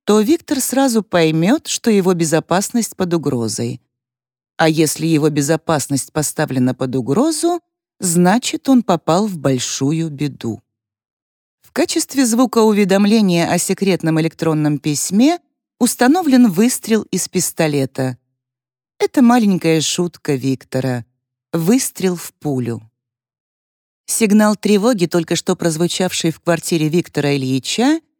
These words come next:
это выстрел. Виктор сдвигает очки на переносицу. Затем он внимательно осматривает город за окном.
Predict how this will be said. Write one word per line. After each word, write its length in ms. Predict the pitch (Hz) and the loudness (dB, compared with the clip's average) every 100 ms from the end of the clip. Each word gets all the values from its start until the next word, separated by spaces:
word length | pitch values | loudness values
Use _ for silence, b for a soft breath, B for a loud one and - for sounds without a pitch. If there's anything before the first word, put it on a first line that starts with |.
| _ _ _ - | _ _ _ 0
это 420 | 202 254 - 233 | 0 0 -4 -6
выстрел. 760 | 170 143 139 - - 131 127 113 _ _ _ _ _ _ _ | -2 0 0 -2 -6 -6 -6 -8 _ _ _ _ _ _ _
Виктор 500 | 180 180 202 - 294 | -2 2 2 0 -4
сдвигает 580 | 285 226 233 208 208 196 | -4 -2 0 2 2 2
очки 360 | 185 - - 202 | 0 -2 -2 0
на 140 | 220 | 2
переносицу. 1040 | - 190 190 156 127 - 120 - - 120 113 _ _ _ _ _ _ _ _ _ _ - | 0 0 0 0 0 -4 -8 -8 -6 -6 -8 _ _ _ _ _ _ _ _ _ _ -4
Затем 420 | 208 226 - 339 | 0 0 0 2
он 100 | 302 | 4
внимательно 600 | 240 254 254 277 233 214 | 6 6 6 2 2 2
осматривает 640 | 202 - 208 202 202 214 202 | 2 0 0 0 0 0 0
город 380 | 160 165 180 160 | 0 0 0 -2
за 160 | 170 | -2
окном. 540 | 170 - 143 127 117 | -2 -4 -2 -2 -4